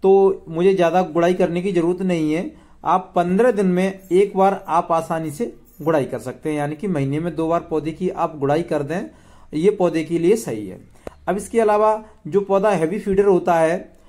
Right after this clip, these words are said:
तो इसे देखिए हमको क्या करना है, इसके लिए फर्टिलाइजर की बहुत ज़्यादा आवश्यकता है। महीने में आप दो बार फर्टिलाइजर डालें तो बहुत अच्छा आपको रिजल्ट मिलेगा। अब गुड़हल के लिए फर्टिलाइजर, ये जो चीज़ आप देख रहे हैं सफ़ेद चीज़, ये मैंने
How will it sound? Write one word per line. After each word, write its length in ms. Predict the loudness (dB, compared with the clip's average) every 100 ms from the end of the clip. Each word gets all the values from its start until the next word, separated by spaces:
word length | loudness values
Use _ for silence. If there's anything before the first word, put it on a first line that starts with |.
| -20 -20 _
तो 180 | 4 4
इसे 180 | 4 4
देखिए 260 | 4 2
हमको 260 | 0 0 -2
क्या 200 | 2 2
करना 220 | 2 -2
है, 60 | -4
इसके 200 | 0 0
लिए 120 | 0
फर्टिलाइजर 520 | 0 -4 0 0 0
की 100 | -2 -6
बहुत 280 | -2 -2
ज़्यादा 220 | -2 -2 -2
आवश्यकता 600 | -2 -6 -8 -14 -8 -8
है। 160 | -6
महीने 320 | -6 -4 -2 -2
में 80 | -2
आप 80 | -2
दो 180 | 0 2
बार 120 | 0
फर्टिलाइजर 440 | -4 -2 2 2
डालें 360 | 4 2 0 -4 -12 -20 -20 -6
तो 60 | -4
बहुत 340 | 0 -2 -2 -8
अच्छा 280 | -4 -2
आपको 220 | -2 0 2
रिजल्ट 360 | 4 2 0
मिलेगा। 380 | -2 0 2 0 -4 -12 -20 -20 _ _ -20 -10 -2
अब 160 | -2 0
गुड़हल 280 | 2 2 2
के 160 | 0
लिए 180 | 0 0
फर्टिलाइजर, 600 | 0 -2 -2 -8 -12 -14 -18 -20 _ _ _ -8
ये 240 | 2 2
जो 140 | 4 0
चीज़ 300 | 0 0 2
आप 180 | 2 2
देख 280 | 4 4 4
रहे 100 | 0
हैं 80 |
सफ़ेद 360 | -2 -2 -2 -2
चीज़, 240 | -2 -4 -4 -20 -20 _ _ _
ये 200 | 2 2
मैंने 300 | 4 2 0